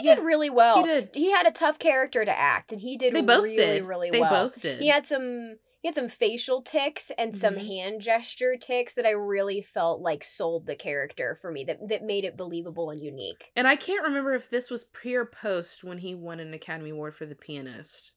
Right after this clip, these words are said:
Speaker 1: I wanna say pre, but don't quote me
Speaker 2: This
Speaker 1: on that.
Speaker 2: would, I think this would be pre, because I think Village was two thousand four?
Speaker 1: I think so.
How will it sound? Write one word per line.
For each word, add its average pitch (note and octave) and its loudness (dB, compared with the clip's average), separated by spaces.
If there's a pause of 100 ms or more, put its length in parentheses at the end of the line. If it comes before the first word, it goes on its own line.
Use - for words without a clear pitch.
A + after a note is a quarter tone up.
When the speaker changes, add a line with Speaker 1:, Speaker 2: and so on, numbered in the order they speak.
(200)
Speaker 1:
I F#3 -10
wanna D4 -6
say A3+ -8
pre, D#3+ -12
but C3 -16
don't D#3 -8
quote C#3+ -14
me - -14
Speaker 2:
This D4 -2
Speaker 1:
on - -10
that. A#4 -2
Speaker 2:
would, G#4 -6
I - 6
think A#4 -2
this B4+ 2
would G#4+ -6
be F4 -4
pre, A#3+ -2
because A#3+ -8
I A3+ -8
think C4+ -8
Village B3 -4
was G#3+ -2
two - -10
thousand A3 0
four? - -10 (280)
Speaker 1:
I E5+ 2
think - -12
so. - -18